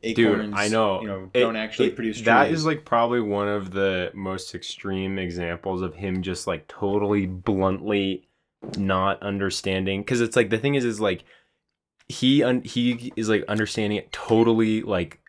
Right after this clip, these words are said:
Speaker 1: literally as, like, she's, like, crying over acorns and not as, like, her coming, like, her understanding, like, this totally real thing through, like, this, like,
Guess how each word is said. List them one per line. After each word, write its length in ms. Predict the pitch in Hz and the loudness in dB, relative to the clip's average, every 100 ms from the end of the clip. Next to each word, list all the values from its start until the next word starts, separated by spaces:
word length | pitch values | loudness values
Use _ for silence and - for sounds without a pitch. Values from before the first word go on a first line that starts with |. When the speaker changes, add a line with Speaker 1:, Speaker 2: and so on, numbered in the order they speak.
| _ | _
Speaker 1:
literally 840 | 92 98 104 101 95 87 78 82 _ - | -8 0 2 4 4 2 -2 -8 _ -6
as, 220 | 95 92 | -4 -2
like, 380 | 87 87 82 - | -2 -2 -4 -8
she's, 320 | - 110 101 | -2 -2 0
like, 160 | 101 - | -2 -4
crying 460 | - 101 98 95 | -2 0 0 -2
over 260 | 92 92 90 | -2 -2 -4
acorns 680 | 90 95 110 107 113 123 - _ _ - | -4 -6 -2 -2 -2 -6 -10 _ _ -4
and 180 | 104 98 | -2 0
not 320 | 101 101 - | 0 0 -2
as, 220 | 101 92 | -4 -4
like, 400 | 98 87 85 - _ _ _ _ | -4 -4 -6 -12 _ _ _ _
her 340 | 117 104 101 | 0 2 2
coming, 420 | 95 101 98 95 - | 2 0 0 -2 -2
like, 220 | 104 87 | -2 -2
her 320 | - 101 98 95 | 0 2 2 0
understanding, 800 | 101 98 92 - 92 92 90 87 | -2 -2 -2 -2 -2 0 -2 -2
like, 340 | 87 85 - _ _ _ - | -2 -4 -8 _ _ _ -8
this 160 | - | -8
totally 500 | - - 151 139 104 | -6 0 2 2 2
real 500 | 90 95 107 110 101 | 0 0 2 2 0
thing 600 | 90 - 95 87 85 82 - | -2 -2 0 0 -2 -6 -12
through, 640 | - 107 98 95 90 87 | -6 -2 0 2 0 0
like, 260 | - 87 80 | -4 -8 -6
this, 260 | 92 87 98 | -8 -6 -6
like, 260 | 85 - | -6 -8